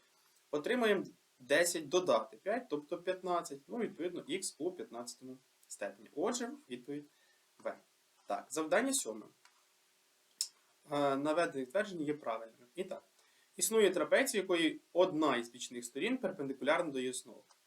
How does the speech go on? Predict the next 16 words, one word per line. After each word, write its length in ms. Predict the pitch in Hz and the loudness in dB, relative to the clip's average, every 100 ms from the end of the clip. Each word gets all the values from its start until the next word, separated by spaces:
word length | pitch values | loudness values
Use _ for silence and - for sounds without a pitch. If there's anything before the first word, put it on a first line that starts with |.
| _ _ _ 214 | _ _ _ -2
Ну, 80 | |
звичайно, 380 | 190 185 160 143 | 0 4 6 4
така 200 | 139 135 | 2 -2
трапеція 440 | 135 135 127 - 120 | -2 -2 -2 -4 -8
існує, 260 | 190 240 | -6 -2
вона 120 | 180 | 0
називається 380 | 139 131 127 123 | 0 2 2 0
прямокутна 920 | - 160 175 151 120 117 117 117 135 151 | -8 2 4 4 0 -10 -12 -14 -12 -8
трапеція. 540 | 175 175 180 - 208 - _ _ _ _ _ _ | -6 -4 -4 -6 -12 -14 _ _ _ _ _ _
Існує 360 | - 214 233 214 | -2 0 4 4
трапеція, 580 | 190 175 175 220 247 190 | 6 6 6 2 2 0
у 120 | 170 | 0
якої 280 | 165 165 156 | 2 2 2
сума 240 | - 180 | 2 0
протилежних 520 | 156 147 156 147 135 | 0 0 2 2 -2
сторін 460 | - 127 170 202 | -6 -2 -2 -2